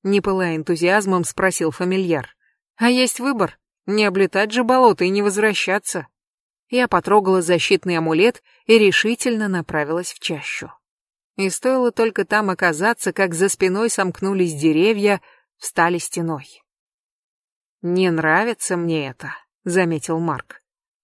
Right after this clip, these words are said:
«Мне ещё больше. А вдруг нас сожрут?»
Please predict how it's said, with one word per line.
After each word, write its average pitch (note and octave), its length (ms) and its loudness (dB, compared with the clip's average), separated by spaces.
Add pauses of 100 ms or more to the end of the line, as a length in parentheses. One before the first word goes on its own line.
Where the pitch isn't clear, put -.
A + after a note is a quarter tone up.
(160)
«Мне G#3+ 400 -2
ещё G3 340 -2
больше. E3 480 -4 (680)
А F#3+ 140 2
вдруг A#3+ 320 -2
нас F3+ 340 -4 (100)
сожрут?» F3+ 800 -4